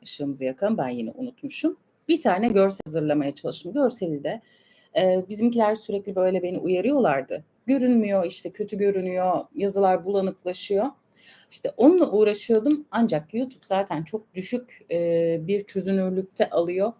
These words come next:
Diğerin, e, hani yüksek çözünürlüğü daha sonrasında ekleyebilir miyim diye baktım. Aa, bir sürü zaman kaybettim. Sanırım yarım saattir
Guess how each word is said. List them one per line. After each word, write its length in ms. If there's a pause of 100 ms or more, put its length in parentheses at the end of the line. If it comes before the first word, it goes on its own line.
(220)
Diğerin, 500 (200)
e, 380 (320)
hani 100
yüksek 360
çözünürlüğü 560
daha 140
sonrasında 440
ekleyebilir 520
miyim 380
diye 220
baktım. 500 (440)
Aa, 240
bir 100
sürü 240
zaman 260
kaybettim. 680
Sanırım 400
yarım 240
saattir 500